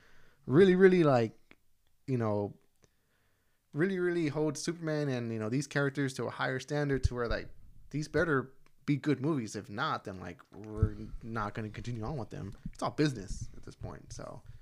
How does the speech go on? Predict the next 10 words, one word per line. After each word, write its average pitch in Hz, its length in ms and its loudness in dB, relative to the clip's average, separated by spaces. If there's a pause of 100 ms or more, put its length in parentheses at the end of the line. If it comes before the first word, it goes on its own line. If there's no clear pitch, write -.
(120)
it's - 140 -8
gonna 151 160 -4
be 123 80 -8
interesting, 107 440 -12 (120)
really 147 480 0
interesting. - 460 -14 (600)
I'm 113 140 -2
eager 113 240 0
to 113 100 -4
see 120 480 0